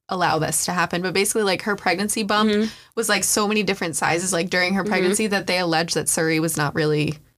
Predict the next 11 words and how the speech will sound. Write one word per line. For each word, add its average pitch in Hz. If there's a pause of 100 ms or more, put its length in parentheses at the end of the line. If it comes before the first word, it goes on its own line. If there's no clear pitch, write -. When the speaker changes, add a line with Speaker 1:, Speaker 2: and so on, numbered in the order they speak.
(440)
Speaker 2:
Oh, 208
but 196
Suri, 262
like, 196
looks 180
just 151
like 147
them. - (140)
Speaker 1:
Yeah. - (320)
Speaker 2:
It's, 196 (100)
it's, 196